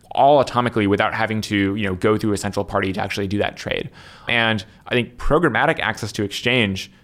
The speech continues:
without having to go through a cus-, custodian is, is really novel and, and really sort of a, a key selling point of dex, and something that a centralized exchange can really, can really never do when you think about how they're architected and how they're built.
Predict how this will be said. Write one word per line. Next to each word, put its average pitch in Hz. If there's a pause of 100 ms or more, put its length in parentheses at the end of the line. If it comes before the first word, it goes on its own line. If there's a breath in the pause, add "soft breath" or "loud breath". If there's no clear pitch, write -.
without 104
having 127
to -
go 113
through 101
a -
cus-, 101
custodian 107
is, 101
is 110
really 143
novel 101
and, 95
and 104
really 117
sort 104
of 98
a, 98
a -
key -
selling 104
point 98
of 92
dex, -
and 98 (400 loud breath)
something 147
that 113
a 104
centralized 107
exchange 98
can 101
really, 104
can 110
really 143
never 107
do 98
when 92
you 92
think 101
about 98
how 101
they're 101
architected 98
and 101
how 90
they're 98
built. -